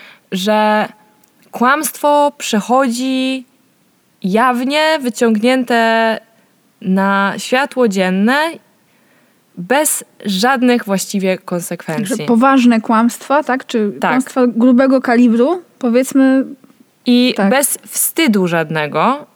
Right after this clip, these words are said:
Speaker 1: i bez żadnego poczucia nawet delikatnego faux pas. I to jest coś, co strasznie mnie boli i doprowadza mnie tak naprawdę do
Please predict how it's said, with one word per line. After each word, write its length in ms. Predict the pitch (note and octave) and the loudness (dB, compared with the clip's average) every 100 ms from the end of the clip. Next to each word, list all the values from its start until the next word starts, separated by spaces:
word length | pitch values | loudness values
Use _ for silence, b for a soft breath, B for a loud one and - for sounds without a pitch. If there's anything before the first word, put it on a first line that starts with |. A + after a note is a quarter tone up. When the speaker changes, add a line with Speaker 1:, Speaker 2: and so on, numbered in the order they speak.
| - | -2
Speaker 1:
i 100 | G#3+ | 0
bez 360 | A#3 C4+ - - | 0 -2 -4 -6
żadnego 920 | G#3+ G#3+ A#3 B3 C4 B3+ B3 B3 - _ | -4 0 0 0 0 2 2 0 -4 _
poczucia 800 | A3 - B3 - A#3 A#3 A#3 A#3 _ _ _ _ _ _ - | -8 -6 -8 -4 -2 0 0 -2 _ _ _ _ _ _ 0
nawet 360 | B3 D4 A#3+ | 2 2 0
delikatnego 760 | G#3 A#3 A3+ G#3 - C4 C4 B3+ | 0 0 0 -2 -2 0 2 0
faux 280 | - G#3 - | 0 -2 0
pas. 200 | C#3 D3 B B B B B - | -4 -4 B B B B B -10
I 60 | G#3+ | -2
to 100 | C4 | 0
jest 360 | D#4 - - - | 0 -4 -12 -6
coś, 260 | C4 C4 | -2 -2
co 560 | - - - A#3+ A#3 A#3 | -4 -12 -4 0 2 0
strasznie 420 | - - A#3 A#3+ A3 | -4 -4 -4 0 0
mnie 460 | G#3+ G#3 G3+ G3+ | 2 2 0 -2
boli 480 | F#3+ G3 G3+ C4 - | -2 0 0 -2 -2
i 20 | A3 | -2
doprowadza 540 | A#3 - A3+ B3 B3 | -2 -2 -2 -2 0
mnie 160 | A#3+ A#3 | -2 -4
tak 200 | A#3 A3+ | -6 -6
naprawdę 520 | A#3 - A#3 B3 A#3+ | -6 -4 -6 -4 -4
do 760 | - B3+ B3+ C4 C4 C4 C4 | -4 -2 0 0 0 0 -2